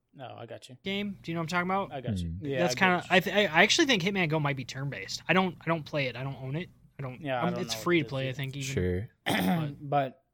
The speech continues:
Speaker 1: um, yeah, there's only ten games, which is actually nice. It's pretty
Speaker 3: Are any of
Speaker 2: They
Speaker 3: them,
Speaker 2: made it
Speaker 3: like,
Speaker 2: sound like
Speaker 3: good?
Speaker 2: there was gonna be a lot more.
Speaker 1: Well, I mean,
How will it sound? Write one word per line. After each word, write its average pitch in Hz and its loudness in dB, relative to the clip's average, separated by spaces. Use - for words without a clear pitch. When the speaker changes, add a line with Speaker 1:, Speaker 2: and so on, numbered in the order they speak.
Speaker 1:
um, 127 -6
yeah, 165 -6
there's 151 -6
only 208 -4
ten 214 -6
games, 170 -6
which 151 -6
is 170 -4
actually 170 -2
nice. 127 -8
It's 127 -14
pretty 143 -6
Speaker 3:
Are 117 4
any 113 2
of 135 2
Speaker 2:
They 208 8
Speaker 3:
them, 254 8
Speaker 2:
made 330 6
it 339 6
Speaker 3:
like, 214 2
Speaker 2:
sound 214 6
like 175 4
Speaker 3:
good? 160 2
Speaker 2:
there 175 4
was 160 2
gonna 170 2
be 165 4
a 151 4
lot 143 2
more. 135 -4
Speaker 1:
Well, 127 -8
I 110 -10
mean, 110 -14